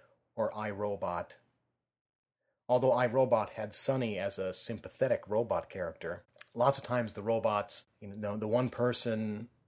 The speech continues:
there's one person that's skeptical, and they're proven right, and the robots turn out to be the bad guys,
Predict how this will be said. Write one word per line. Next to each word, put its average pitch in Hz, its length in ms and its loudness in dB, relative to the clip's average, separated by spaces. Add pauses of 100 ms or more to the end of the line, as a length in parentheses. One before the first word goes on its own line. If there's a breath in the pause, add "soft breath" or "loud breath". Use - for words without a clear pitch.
(120)
there's 101 200 -8
one 147 180 8
person 143 300 2
that's 131 160 2
skeptical, 107 720 2 (220)
and 110 240 -2
they're 117 360 2 (100)
proven 104 500 -2
right, 98 360 -2 (200)
and 101 160 -8
the 95 40 -8
robots 101 420 -2
turn 110 180 -6
out 98 180 -6
to 98 80 -12
be 98 200 -8
the 92 140 -14
bad 98 380 -6
guys, 85 600 -8